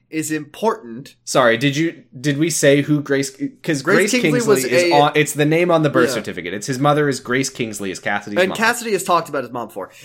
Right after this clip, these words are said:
Speaker 1: If, if,
Speaker 2: Has
Speaker 1: if
Speaker 2: he?
Speaker 1: Gr-, yes, he says, "My mom."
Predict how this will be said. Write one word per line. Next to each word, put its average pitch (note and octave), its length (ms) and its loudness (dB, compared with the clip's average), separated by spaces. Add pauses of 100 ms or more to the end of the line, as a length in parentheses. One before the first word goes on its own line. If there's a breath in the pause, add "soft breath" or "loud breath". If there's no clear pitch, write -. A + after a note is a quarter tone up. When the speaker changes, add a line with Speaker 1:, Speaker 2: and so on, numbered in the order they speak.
(100 loud breath)
Speaker 1:
If, G3+ 260 2 (300 loud breath)
if, A#3 320 -2 (220 soft breath)
Speaker 2:
Has A3 240 0
Speaker 1:
if G3+ 80 -4
Speaker 2:
he? - 40 -6
Speaker 1:
Gr-, D#3+ 220 -8 (240)
yes, D3+ 300 0 (100)
he D3 160 -8
says, B2+ 180 -8
"My D#3+ 140 -6
mom." C#3 300 -6